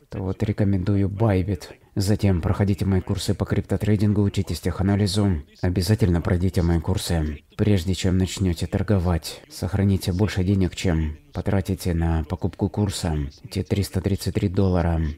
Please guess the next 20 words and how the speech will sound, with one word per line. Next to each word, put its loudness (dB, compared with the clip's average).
И -2
после 0
этого 2
присоединяйтесь 0
к -10
моему 2
телеграмму. 0
Перейдем 2
теперь -2
на 2
мой 2
торговый 2
аккаунт. 2
Шестьсот -4
сорок 0
тысяч -2
пятьсот -4
долларов 2
за 0
неделю 4